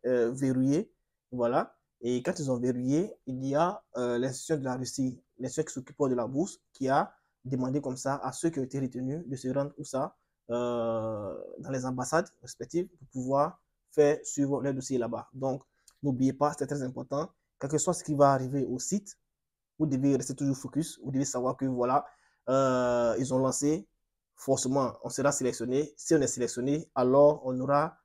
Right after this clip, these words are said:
la suite de, de nos dossiers. Donc, si vous avez bien remarqué, vous vous, vous rappelez encore, quand ils ont demandé aux étudiants d'aller comme ça, euh, à l'ambassade pour faire suivre le dossier, ils sont partis à l'ambassade. Voilà,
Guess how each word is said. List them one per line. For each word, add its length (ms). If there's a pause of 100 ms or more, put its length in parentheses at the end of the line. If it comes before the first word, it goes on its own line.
(120)
la 100
suite 220
de, 80
de 380
nos 120
dossiers. 400 (340)
Donc, 360 (480)
si 160
vous 80
avez 120
bien 160
remarqué, 540
vous 80
vous, 240
vous 220
rappelez 320
encore, 500 (320)
quand 380
ils 120
ont 100
demandé 420
aux 100
étudiants 340
d'aller 440 (100)
comme 160
ça, 300
euh, 260
à 80
l'ambassade 380
pour 100
faire 140
suivre 180
le 60
dossier, 420 (500)
ils 60
sont 160
partis 500
à 60
l'ambassade. 460 (240)
Voilà, 480